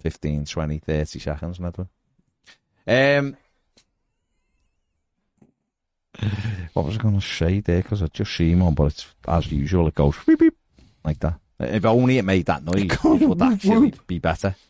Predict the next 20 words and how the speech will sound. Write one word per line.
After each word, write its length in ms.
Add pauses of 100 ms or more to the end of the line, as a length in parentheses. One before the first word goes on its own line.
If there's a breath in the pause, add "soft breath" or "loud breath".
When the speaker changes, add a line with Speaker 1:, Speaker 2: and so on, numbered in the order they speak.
(120)
Speaker 2:
Yeah. 440
Speaker 1:
Um, 520 (1080)
Steve 340
P 140
says, 240
"I 20
don't 140
know 60
whether 220
it's 100
just 260
me, 200
but 160
the 80
stadium 560
kinda 340
looks 200
foreign 340
to 140
me, 200